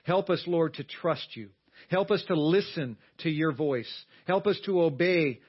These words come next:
your leading. And help us, Lord, to bask in the beautiful truth that we get to spend eternity with you. Full, abundant life here on earth, and even more full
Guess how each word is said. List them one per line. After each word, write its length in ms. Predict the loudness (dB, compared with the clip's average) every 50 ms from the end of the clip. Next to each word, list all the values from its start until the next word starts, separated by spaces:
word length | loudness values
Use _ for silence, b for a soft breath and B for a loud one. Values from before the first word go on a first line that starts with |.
| b b
your 240 | -4 0 0 2 2
leading. 460 | 2 2 0 0 -2 -4 -8 -10 -14 _ b b b b b b
And 160 | -4 -2 0 0
help 220 | 0 0 0 0
us, 140 | -2 -4 -2 -2
Lord, 300 | 0 2 2 2 0 0
to 100 | -4 -2
bask 560 | 0 0 0 2 2 0 -2 -4 -6 -8 -8
in 100 | -8 -6
the 80 | -6 -6
beautiful 560 | -6 -6 -2 0 0 0 0 0 -2 -4 -6 -6 -8 -10 -4
truth 260 | -2 0 0 0 0 -2 -6
that 100 | -8 -6
we 180 | -4 -4 -2
get 180 | -2 -2 -4 -4
to 80 | -6 -10
spend 320 | -8 -8 -6 -4 -4 -4
eternity 580 | -6 -6 -8 -8 -6 -6 -4 -4 -2 -2 -2 -2
with 240 | -2 -4 -6 -6 -6
you. 300 | -4 -4 -4 -4 -6 B B B B _ -10 -2
Full, 400 | 0 2 4 6 6 6 4 4
abundant 480 | 2 0 0 0 0 2 0 -2 -2 0
life 360 | 2 2 4 4 2 2 0 -2
here 220 | -2 0 0 2 0
on 160 | 0 0 0
earth, 260 | 0 2 2 0 -2 -4 B B B B -4
and 120 | -2 0
even 280 | 2 2 2 0 0 0
more 340 | 0 2 4 4 4 4
full 400 | 2 0 0 0 2 2 0 -2